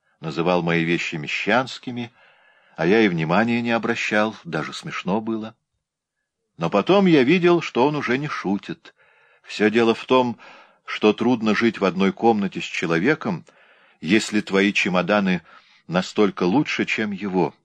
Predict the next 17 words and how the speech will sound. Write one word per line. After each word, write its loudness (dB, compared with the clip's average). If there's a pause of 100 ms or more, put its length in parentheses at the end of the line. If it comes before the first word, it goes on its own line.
(400)
если -4
у 2
тебя 0
по-настоящему 0
отличные -2
чемоданы, -2 (260)
а -6
у -4
него -4
нет. -16 (1200)
Вы, -6
наверное, 2
скажете, -4 (340)
что -6
если 0
человек -2
умён -2